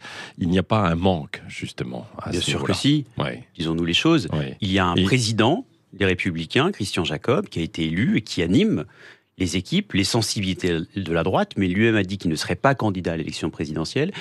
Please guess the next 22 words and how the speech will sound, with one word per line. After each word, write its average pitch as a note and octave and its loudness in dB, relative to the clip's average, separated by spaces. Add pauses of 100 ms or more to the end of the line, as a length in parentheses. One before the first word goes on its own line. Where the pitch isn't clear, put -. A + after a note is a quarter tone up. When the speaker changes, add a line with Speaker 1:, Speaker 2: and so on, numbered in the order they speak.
(320)
Speaker 2:
Et - 0
moi, G2+ 4
j'ai F2+ -2
toujours D#3 2
dit, F2+ -4 (240)
et - -6
je F2+ -4
suis - -6
constant C#3 2
là-dessus, A2 -2 (340)
qu'il G#2+ -6
faudra A2 2 (140)
une F2+ -4
sélection C3 2
démocratique B2 0
pour - -6
que A2 0
nous G2+ 4
nous F#2+ 2
trouvions G#2+ 0
un F2+ 2
chef, - 0